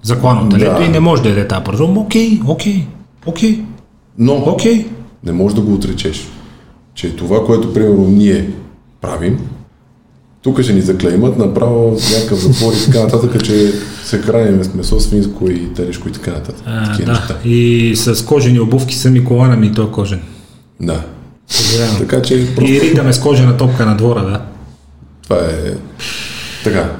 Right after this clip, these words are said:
Speaker 2: За храненето има, м, са много неща, може да си говорим, но хората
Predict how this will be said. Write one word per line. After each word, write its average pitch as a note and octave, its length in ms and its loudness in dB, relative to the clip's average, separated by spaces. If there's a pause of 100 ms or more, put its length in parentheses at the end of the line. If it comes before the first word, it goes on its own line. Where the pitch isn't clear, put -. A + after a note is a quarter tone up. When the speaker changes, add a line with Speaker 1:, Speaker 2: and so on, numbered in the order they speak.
Speaker 2:
За F#2 160 2
храненето B2 500 0
има, B2 180 2 (960)
м, G2+ 360 4
са - 140 -4
много G2+ 260 2
неща, F#2 220 -2
може D#2+ 160 -4
да D2+ 60 -6
си - 140 -12
говорим, F2+ 320 -2 (580)
но - 360 2 (300)
хората C3 440 0